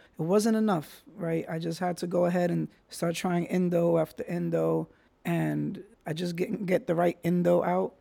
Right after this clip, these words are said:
and A D H D took over. And the distractibility, the, the, the, the hyper focus on getting the right endo comes out.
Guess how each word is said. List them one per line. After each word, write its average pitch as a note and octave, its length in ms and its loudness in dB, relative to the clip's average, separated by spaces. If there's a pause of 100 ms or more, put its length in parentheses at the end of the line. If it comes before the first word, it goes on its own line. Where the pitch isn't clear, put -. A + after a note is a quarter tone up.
(260)
and D3 540 -6
A D#3 160 -2
D D#3+ 200 -2
H D3+ 180 -4
D D3+ 120 -2
took D3+ 280 -6
over. D3 400 -8 (320)
And D#3+ 120 -4
the D#3+ 80 -2
distractibility, E3 1000 -4
the, - 200 -6 (260)
the, E3 180 0
the, D#3+ 240 -2 (160)
the D#3+ 100 -6
hyper F#3+ 340 -2
focus F#3+ 440 -2
on E3+ 180 0
getting E3+ 300 0
the D#3+ 100 -2
right E3 560 -2
endo E3+ 380 0
comes E3 320 -6
out. D#3+ 240 -8